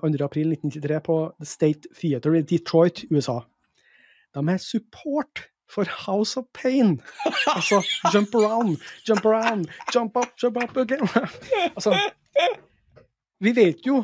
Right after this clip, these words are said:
at, eh, begge de bandene der, eh, nei, ikke begge de bandene, at House of Pain havner på Judgment Night-albumet, som vi er så glad i,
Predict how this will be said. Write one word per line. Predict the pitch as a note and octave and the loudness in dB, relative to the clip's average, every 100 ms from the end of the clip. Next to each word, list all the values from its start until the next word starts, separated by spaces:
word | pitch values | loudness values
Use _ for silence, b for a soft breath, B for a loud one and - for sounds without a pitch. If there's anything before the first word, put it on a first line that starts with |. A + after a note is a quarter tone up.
| - | -2
at, | G#3 - A#3+ | -6 -4 -2
eh, | A3+ | 0
begge | A3 G3+ G3 | 2 2 0
de | A3 G#3 | 0 0
bandene | G3 D3+ G3 G3 | 0 0 0 0
der, | F3 - F#3+ | -2 0 4
eh, | F#3 | 4
nei, | F#3 G3 | 4 2
ikke | G3 | 2
begge | A3 F3+ E3 | 2 4 4
de | F3 | 4
bandene, | D3+ D#3+ | 2 -2
at | F3 - | -6 -2
House | G3 G#3 | -2 0
of | G3+ | 2
Pain | G#3 F#3+ | 2 0
havner | - A3 E3 D3+ | 0 2 2 2
på | F#3 F#3 F3+ | 4 4 4
Judgment | D#3+ C#3+ F#3+ G#3+ | 0 0 0 2
Night-albumet, | G#3 G#3 - - E3+ F3 G#3 F#3 | 0 0 -18 0 0 2 2 0
som | - F3+ | 0 2
vi | E3+ | 2
er | D#3 | 2
så | |
glad | D#3+ C#3 | -2 -2
i, | B2 | -6